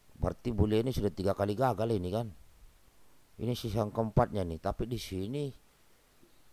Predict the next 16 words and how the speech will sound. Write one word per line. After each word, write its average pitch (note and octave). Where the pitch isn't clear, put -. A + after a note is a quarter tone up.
eh, E2
tidak G#2+
sedikit C3+
juga F#2+
yang A2
kecewa B2+
pendukungnya B2+
Pak A#2
Prabowo C#3
ini. G#2
Ah, D#2
dengan F#2+
alasan-alasan A2+
tertentu A#2
ya. C#3
Nah, D2+